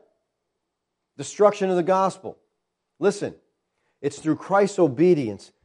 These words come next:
that we are made righteous. It is not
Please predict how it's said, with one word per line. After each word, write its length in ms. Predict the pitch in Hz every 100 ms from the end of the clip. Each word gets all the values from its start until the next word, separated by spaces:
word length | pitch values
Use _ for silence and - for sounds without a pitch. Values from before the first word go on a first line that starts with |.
| _
that 120 | 123
we 220 | 110 131 139
are 140 | 117
made 300 | 110 110 104
righteous. 800 | 92 104 101 - - - - _ _ _ _ _ _ _ _ _ 131 _ _ _
It 120 | 127 113
is 180 | 98
not 520 | 113 113 131 139 143